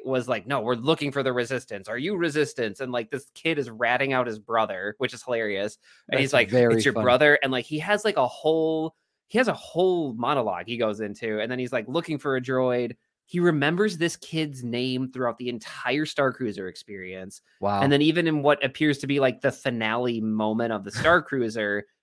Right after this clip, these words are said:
Speaker 1: he's, like, still talking to this about, about this kid of, like, "Well, no, like, Auden and I found that." And it's like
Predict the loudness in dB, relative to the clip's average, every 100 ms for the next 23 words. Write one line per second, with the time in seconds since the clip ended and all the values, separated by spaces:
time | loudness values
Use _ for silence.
0 | _ 0 4 2 2 4 4 4 0 -2
1 | 0 -2 -2 -4 -4 -2 2 2 4 2
2 | 2 -6 -4 0 0 -2 -4 0 4 6
3 | 6 4 0 -6 -4 0 2 2 2 2
4 | 2 2 2 -2 -4 -4 0 0 0